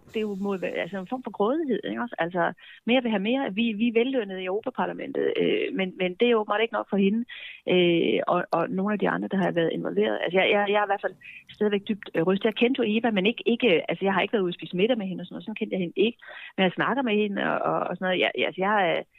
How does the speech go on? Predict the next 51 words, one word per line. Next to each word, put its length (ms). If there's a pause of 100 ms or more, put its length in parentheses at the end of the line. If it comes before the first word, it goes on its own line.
(160)
jeg 60
er 140
rystet 320
over, 280
at, 300
at 140
hun 420 (220)
kan 160
gøre 260
det 120
her 140
mod, 300 (440)
mod, 440
øh, 360
os 220
i 80
gruppen. 460
Jeg 80
synes, 180
hun 120
har 120
forrådt 300
os, 220 (280)
og 80
så 100
har 60
hun 100
selvfølgelig 400
også, 300
øh, 140
forrådt, 340 (480)
øh, 140
Europaparlamentet. 840
Altså, 200
det 60
er 20
jo 40
en 120
kæmpe 200
skandal, 420
det 80
her, 180
og 60
det 100
kommer 180
til 140
at 60
hænge 180
på 160
os 120
i, 200